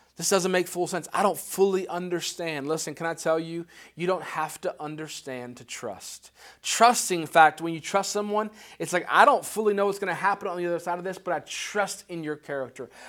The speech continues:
I trust in your word." And can I tell you, God is a person who is trustworthy. The Bible says he is the same yesterday, today, and forevermore. No one is more trustworthy than God. You can trust his word.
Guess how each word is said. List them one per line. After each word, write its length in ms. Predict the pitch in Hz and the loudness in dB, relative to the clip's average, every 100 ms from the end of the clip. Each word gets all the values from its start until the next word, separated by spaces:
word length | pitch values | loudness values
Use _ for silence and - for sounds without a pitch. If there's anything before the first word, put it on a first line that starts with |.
| - | -4
I 140 | 175 | -2
trust 600 | 180 - - 202 - - - | -2 -4 -2 -4 -4 -10 -10
in 160 | 170 | -8
your 140 | 156 151 | -6 -4
word." 240 | 147 143 | -4 -4
And 80 | 139 | -6
can 100 | 180 | -8
I 100 | 175 | -8
tell 180 | 175 170 | -6 -8
you, 200 | 170 156 | -6 -10
God 460 | 139 170 170 170 - | 0 4 4 4 -2
is 220 | 160 151 | -8 -6
a 80 | 147 | -8
person 560 | - 156 151 165 151 - - - - | -6 -6 -6 -8 -12 -16 -20 -14 -6
who 300 | 180 165 160 | -4 -4 -4
is 300 | 151 156 147 | -4 -4 -4
trustworthy. 560 | - - 147 - 151 139 | -6 -2 -2 -2 -8 -8
The 80 | 135 | -2
Bible 340 | 151 180 180 | 2 4 2
says 380 | - 170 175 - - - | -2 -2 -2 -4 -14 -4
he 140 | 190 | 2
is 80 | 190 | 2
the 80 | 165 | 2
same 260 | 165 139 | -2 0
yesterday, 520 | 143 175 185 190 196 196 - - | 4 4 4 2 0 0 -12 -16
today, 460 | 131 151 165 180 - - | -4 0 0 -2 -10 -14
and 120 | 139 | -8
forevermore. 680 | - 139 131 131 135 127 120 | -2 0 2 0 -2 -2 -2
No 380 | 131 156 214 294 | -2 6 8 8
one 260 | 285 294 269 | 8 6 4
is 200 | 202 175 | 0 0
more 180 | 180 | 0
trustworthy 760 | 170 - - 220 - 185 180 165 | 0 0 2 2 2 -2 -2 -4
than 200 | 151 143 | -8 -8
God. 280 | 117 104 - _ _ _ _ _ _ _ - 123 | -8 -10 -16 _ _ _ _ _ _ _ -20 -18
You 100 | 127 | -14
can 100 | 123 | -8
trust 280 | 139 127 | -6 -6
his 120 | 120 110 | -8 -12
word. 300 | 110 104 | -14 -14